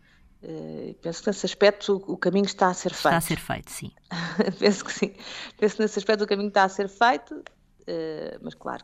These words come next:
Speaker 1: que, que, que, que isto tem que ser, eh, uma, um, tem que ser mundialmente, eh, e que te-, te-, temos sempre que contar com os nossos vizinhos e aquilo que eles estão a emitir, e por isso é que são tão importantes estes, eh, os encontros da cop. Eh,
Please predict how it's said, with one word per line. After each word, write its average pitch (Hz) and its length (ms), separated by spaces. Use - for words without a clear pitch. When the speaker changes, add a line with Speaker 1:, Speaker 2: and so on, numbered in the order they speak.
Speaker 1:
que, - 120
que, 160 200
que, 151 480
que - 120
isto - 200
tem 160 160
que - 100
ser, 156 300
eh, - 760
uma, 78 800
um, 156 440
tem 175 100
que - 80
ser 180 100
mundialmente, 180 1300
eh, 180 1120
e 175 120
que - 100
te-, 170 140
te-, 175 240
temos 196 340
sempre 226 200
que - 40
contar 220 280
com 226 120
os 214 60
nossos 247 260
vizinhos 220 380
e 208 60
aquilo 202 180
que - 80
eles 214 100
estão 214 140
a 214 40
emitir, 214 540
e 165 80
por - 140
isso 170 140
é 170 40
que 170 60
são 170 160
tão 170 120
importantes 165 480
estes, - 400
eh, - 220
os 156 160
encontros 156 400
da 160 100
cop. 156 400
Eh, 165 540